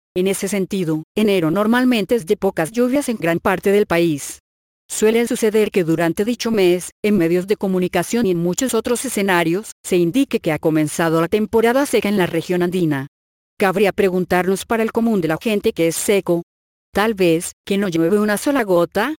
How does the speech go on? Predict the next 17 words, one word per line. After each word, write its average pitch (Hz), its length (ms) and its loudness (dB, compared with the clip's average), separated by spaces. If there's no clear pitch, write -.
lo 185 180 2
cual 247 180 -2
como 302 220 2
ya 240 140 0
se 190 140 -2
mencionó 208 420 0
es 247 80 -2
cierto 170 360 0
para 180 240 0
buena 156 240 0
parte 190 320 -2
de 220 80 2
la 226 100 0
costa 208 320 0
caribe. 160 560 -2
Por 175 200 2
ello, 214 340 -2